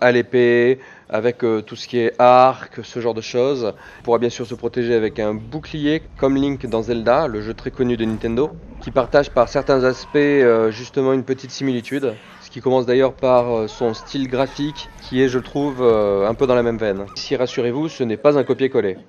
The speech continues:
On verra, euh, certains, euh, P N J, certains ennemis aussi qui sont, euh, assez proches, euh, de ce qu'on a pu connaître dans ce titre-là. Alors là, l'introduction va prendre fin. Donc déjà, ça vous en dit un petit peu plus sur l'histoire du titre. Là maintenant, nous allons pouvoir, euh, commencer cette aventure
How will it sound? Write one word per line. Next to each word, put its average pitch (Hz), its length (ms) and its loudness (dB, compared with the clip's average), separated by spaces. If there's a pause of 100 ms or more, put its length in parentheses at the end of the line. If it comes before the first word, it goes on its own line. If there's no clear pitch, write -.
(280)
On 113 80 -4
verra, 120 400 8
euh, 107 140 4
certains, - 400 -2
euh, 107 760 2
P 131 80 0
N 120 160 0
J, 131 320 -6 (160)
certains 131 320 0
ennemis 147 300 4
aussi 156 360 -6
qui 120 160 -14
sont, 127 400 0
euh, 101 200 2
assez 117 260 -2
proches, 139 400 -4
euh, 107 180 -4
de 113 120 -8
ce - 80 -20
qu'on 123 100 -2
a 117 60 0
pu 120 140 -14
connaître 120 260 -2
dans 113 80 -2
ce - 80 -10
titre-là. 104 360 -12 (320)
Alors 110 100 -2
là, 123 100 2
l'introduction 131 500 -2
va 123 140 2
prendre 123 320 0
fin. 131 380 0 (440)
Donc 107 160 -6
déjà, 120 200 0
ça 123 100 -8
vous 117 140 -2
en 120 60 2
dit 120 100 0
un 139 100 4
petit - 160 -8
peu 143 140 -6
plus 143 280 -10
sur - 320 -8
l'histoire 113 300 -4
du 113 120 -10
titre. 151 440 -8 (200)
Là 120 80 2
maintenant, 123 260 0
nous 135 160 -2
allons 120 140 0
pouvoir, 127 380 0
euh, 113 100 -4
commencer 147 520 -2
cette 165 240 -4
aventure 143 760 0